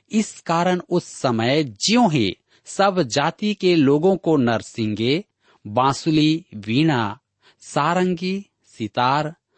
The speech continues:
शहनाई आदि सब प्रकार के बाजों का शब्द सुन पड़ा, त्यों ही देश देश और जाति जाति के लोगों और भिन्न भिन्न भाषा बोलने वालों ने गिरकर उस सोने की मूरत को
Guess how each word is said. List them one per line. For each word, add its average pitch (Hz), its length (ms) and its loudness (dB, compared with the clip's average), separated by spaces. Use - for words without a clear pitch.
शहनाई 165 720 0
आदि 160 320 0
सब - 320 -4
प्रकार 165 380 0
के 156 200 0
बाजों 131 460 0
का 127 240 -2
शब्द 101 580 -2
सुन 190 400 2
पड़ा, 104 460 0
त्यों 220 300 4
ही 107 260 0
देश 170 580 0
देश 151 440 0
और 139 240 2
जाति 160 500 -2
जाति 135 420 -2
के 117 260 0
लोगों 101 520 0
और 165 260 2
भिन्न 190 340 0
भिन्न 165 260 0
भाषा 147 460 0
बोलने 151 440 2
वालों 143 420 2
ने 107 240 -2
गिरकर 110 760 0
उस 214 160 2
सोने 196 460 2
की 190 240 -2
मूरत 147 500 2
को 95 360 -4